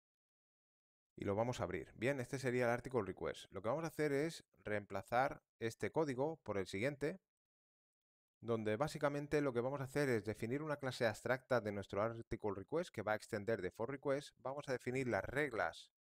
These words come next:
compartidas para ambos, eh, requests y los mensajes que son también compartidos. Bien.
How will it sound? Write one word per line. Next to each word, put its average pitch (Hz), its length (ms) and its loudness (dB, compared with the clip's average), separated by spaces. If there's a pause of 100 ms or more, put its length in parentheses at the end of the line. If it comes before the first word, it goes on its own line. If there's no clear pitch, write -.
(160)
compartidas 98 880 0 (140)
para 90 320 4
ambos, 101 500 0
eh, 85 440 0
requests 160 440 -2 (340)
y 120 60 2
los 113 140 4
mensajes 127 720 -2
que 98 100 -6
son 110 180 -6
también 110 380 0
compartidos. - 800 -4
Bien. 170 220 -2